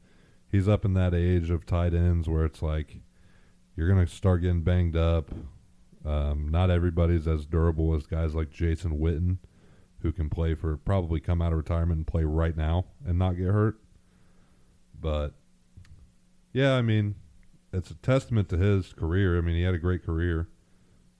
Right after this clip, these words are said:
There's really, I mean, I get it. You wanna play for that ring, but I don't think he's gonna get that in Arizona.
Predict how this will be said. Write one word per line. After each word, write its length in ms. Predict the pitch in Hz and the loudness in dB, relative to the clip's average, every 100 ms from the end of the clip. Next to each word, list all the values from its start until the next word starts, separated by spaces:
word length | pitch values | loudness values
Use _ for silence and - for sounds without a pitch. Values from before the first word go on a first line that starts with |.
| - | -6
There's 240 | 78 71 | -6 -4
really, 340 | 85 92 82 73 - 87 | 0 2 0 -2 -10 -6
I 40 | |
mean, 320 | 80 78 76 - | -4 -2 -4 -6
I 60 | 80 | -6
get 200 | 80 82 | -4 -2
it. 140 | 78 | -4
You 140 | 76 | -2
wanna 180 | 80 80 - _ - | -2 -2 -4 _ -4
play 180 | 87 82 | -2 0
for 100 | 82 | -2
that 160 | 78 | -2
ring, 440 | 78 85 95 85 80 | 0 2 4 2 0
but 260 | 78 76 - - | 0 -2 -6 -10
I 80 | 80 | -6
don't 160 | 76 76 | -4 -4
think 140 | 82 | -6
he's 120 | 78 | -6
gonna 160 | 76 73 | -6 -6
get 220 | 76 80 | -6 -6
that 220 | 80 78 | -4 -4
in 120 | 76 | -2
Arizona. 720 | 78 78 78 76 87 85 78 | -2 -2 -2 -2 0 2 0